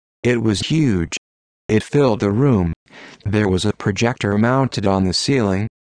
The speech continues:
and it would project the Mac screen onto this surface that was maybe three or four feet square. Then you could touch the Mac screen and move things around and draw on it.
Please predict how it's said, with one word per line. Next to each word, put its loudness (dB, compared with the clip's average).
and 2
it 0
would -2
project -2
the 0
Mac -2
screen 0
onto -2
this 0
surface 0
that 0
was -2
maybe 4
three -2
or 0
four -2
feet -4
square. 0
Then 0
you 2
could -2
touch -2
the -2
Mac 0
screen -2
and 2
move 0
things 0
around 0
and 2
draw 2
on -2
it. -4